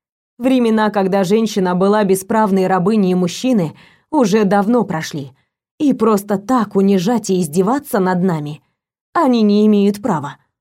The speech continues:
Из гневных мыслей внезапно вырвал шелест шин по асфальту, и я вздрогнула, когда очень тихо,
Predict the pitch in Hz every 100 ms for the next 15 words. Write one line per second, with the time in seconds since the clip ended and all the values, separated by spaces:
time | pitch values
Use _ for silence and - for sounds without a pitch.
0 | _ _ _ _ _ _ _ _ _ _
1 | _ _ 240 208 165 202 247 170 170 -
2 | 233 302 - 143 127 _ _ _ 180 208
3 | 233 220 349 294 285 220 262 254 226 214
4 | - 247 262 262 - - - 247 156 160
5 | 175 - 180 131 131 127 _ _ _ _
6 | - 254 214 202 170 160 262 226 180 160
7 | 139 - - _ - 262 208 220 226 262
8 | 262 202 180 - 277 277 160 131